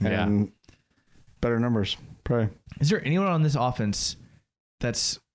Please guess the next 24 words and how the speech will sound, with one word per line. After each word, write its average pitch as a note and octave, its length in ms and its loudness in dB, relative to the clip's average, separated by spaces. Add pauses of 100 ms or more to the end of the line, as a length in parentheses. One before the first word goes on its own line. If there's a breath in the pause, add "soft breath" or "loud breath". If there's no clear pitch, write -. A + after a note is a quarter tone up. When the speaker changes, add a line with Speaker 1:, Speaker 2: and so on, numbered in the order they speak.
(960)
Speaker 1:
like, A2 200 -2
not G#2+ 360 0
on G2+ 240 0
their, G2 200 0
like, F#2 260 -2
rookie G#2+ 340 -2
contract F2+ 640 -2
that F#2+ 200 0
is F#2+ 180 -2
even G2 180 0
tradable? F2+ 500 -4 (100)
I F#2+ 80 -2
mean, F2+ 260 2 (600 loud breath)
no G#2+ 140 0
one C3 160 0
wants B2 180 -2
Conley. F#2+ 580 -2 (760)
Nobody A2 320 -2
wants, A2+ 520 -2 (680)
we're C3 120 0
not C3 100 -2
gonna C3+ 140 -2
trade B2+ 200 0
Linder. G2 580 2